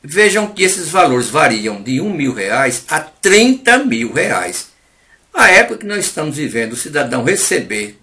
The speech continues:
trinta mil reais extra,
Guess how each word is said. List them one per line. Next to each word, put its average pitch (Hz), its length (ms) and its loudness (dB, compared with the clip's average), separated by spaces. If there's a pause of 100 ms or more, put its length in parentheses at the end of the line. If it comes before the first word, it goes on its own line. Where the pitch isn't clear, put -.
trinta 185 400 -2
mil 147 180 -4
reais 123 560 0 (400)
extra, 180 680 4